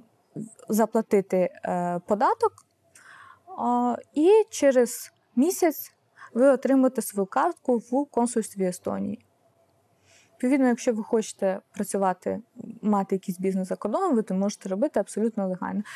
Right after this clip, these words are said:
Таким чином, країна намагається залучити більше інвестицій всередину, розвити бізнес, особливо I T-технології. У нас, е, є такий проект, який називається «Є вибори». А,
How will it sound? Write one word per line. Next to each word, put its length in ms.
Таким 240
чином, 300
країна 300
намагається 800
залучити 560
більше 320
інвестицій 880
всередину, 600
розвити 460
бізнес, 500
особливо 440
I 180
T-технології. 880
У 80
нас, 420
е, 340
є 140
такий 220
проект, 340
який 220
називається 920
«Є 180
вибори». 520
А, 280